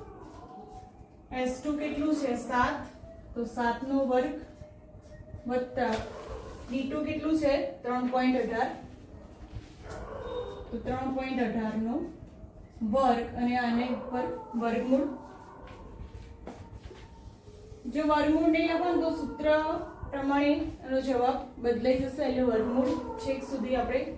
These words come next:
ધ્યાનમાં રાખવાનું. એન વન પ્લસ એન ટુ એટલે કે પચાસ વત્તા સાઈઠ. જો ગણતરી એકદમ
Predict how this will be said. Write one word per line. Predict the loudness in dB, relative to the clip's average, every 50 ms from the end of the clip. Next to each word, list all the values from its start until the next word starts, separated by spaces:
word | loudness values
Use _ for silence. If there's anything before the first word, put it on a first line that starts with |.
| -4 0
ધ્યાનમાં | 0 2 2 2 2 2 2
રાખવાનું. | 2 2 0 -2 -4 -4 -2 -2 -2 -2 -4 -6 -10 -12 -14 -16 -16 -18 -18 -18 -18 -18 -18 -18 -20 -18 -16 -8 -4
એન | 0 2 4 6 6
વન | 6 6 6 6
પ્લસ | 6 6 4 6
એન | 4 4 4 2 2
ટુ | 2 2 2
એટલે | 2 4 4 2
કે | 2 0 0 0 0
પચાસ | 0 0 2 2 4 4 4 4 2 0 -4 -8 -10 -8 -4
વત્તા | -2 -2 -2 -4 -6 -6 -4 -2 -2 -2 -2 -4 -8 -12 -14 -18 -18 -20 -20 -20 -20 -20 -20 -20 -20 -20 -20 -20 -20 -16 -8 -4
સાઈઠ. | -2 0 0 -2 -4 -6 -10 -12 -14 -16 -18 -18 -14 -12 -12 -12 -10 -10 -8 -6 -6 -6 -4 -6 -6 -6 -8 -10 -12 -14 -16 -18 -20 -20 -20 -20 -2 6
જો | 8 10 10 10
ગણતરી | 8 4 4 2 2 0 0
એકદમ | 0 0 0 2 2